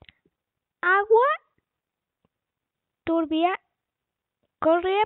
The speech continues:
por el suelo y olores ag-, agrios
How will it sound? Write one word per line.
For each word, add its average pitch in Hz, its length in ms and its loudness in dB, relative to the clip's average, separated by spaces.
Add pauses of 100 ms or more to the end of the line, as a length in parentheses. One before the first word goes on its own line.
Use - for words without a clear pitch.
(120)
por 359 140 0
el 254 140 -2 (120)
suelo 262 340 0
y 302 160 -2
olores 339 480 0 (400)
ag-, - 540 -4 (840)
agrios 320 540 2